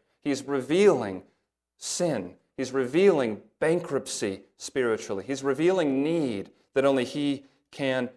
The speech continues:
supply. And there's this great line that happens a couple of times in the gospel accounts. As he's teaching those who are hostile to him, it says at points, "They then perceived that he was talking about them."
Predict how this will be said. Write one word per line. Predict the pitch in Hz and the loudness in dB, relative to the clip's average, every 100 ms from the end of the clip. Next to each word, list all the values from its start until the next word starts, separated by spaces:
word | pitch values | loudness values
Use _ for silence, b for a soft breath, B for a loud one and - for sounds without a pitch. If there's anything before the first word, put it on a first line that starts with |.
| _ | _
supply. | - - - 143 143 131 104 90 - _ _ _ _ | -6 -6 -4 0 2 0 -2 -6 -12 _ _ _ _
And | 139 143 | 0 0
there's | 143 | 0
this | 143 | -4
great | - 180 156 | 2 2 4
line | 147 185 180 | 2 2 0
that | 123 | -2
happens | 120 110 - 113 | -2 -4 -4 -6
a | |
couple | 127 127 | -4 -4
of | 120 | -6
times | - 143 135 135 | -4 -4 -4 -4
in | 120 | -4
the | |
gospel | 120 139 143 - | -2 -4 -6 -6
accounts. | 113 110 90 - - _ _ _ _ _ _ _ _ _ _ _ _ _ _ _ _ _ _ _ | -6 -6 -14 -16 -20 _ _ _ _ _ _ _ _ _ _ _ _ _ _ _ _ _ _ _
As | 117 123 | -6 -2
he's | 131 - | -2 -4
teaching | 147 156 - 104 92 | -4 -4 -2 -6 0
those | 120 120 | 0 2
who | 123 | 2
are | 107 | 2
hostile | 131 143 - 110 98 90 - _ _ - | 0 -2 -4 -4 -4 -8 -14 _ _ -18
to | |
him, | 104 110 95 - _ _ _ _ _ - | -10 -8 -10 -16 _ _ _ _ _ -16
it | - | -4
says | 170 131 | 0 2
at | - - | 0 -2
points, | 123 107 - - _ _ | -4 -4 -8 -18 _ _
"They | 120 147 | 2 2
then | 135 170 240 240 | 4 0 0 0
perceived | - 165 - 196 190 170 - | -4 -6 -6 -4 -2 -4 -6
that | 139 131 | -6 -4
he | |
was | 143 - - | -4 -6 -8
talking | - 147 - 139 | -4 -4 -2 -4
about | 117 123 120 - 104 | -4 -4 -6 -8 -14
them." | 117 92 | -14 -14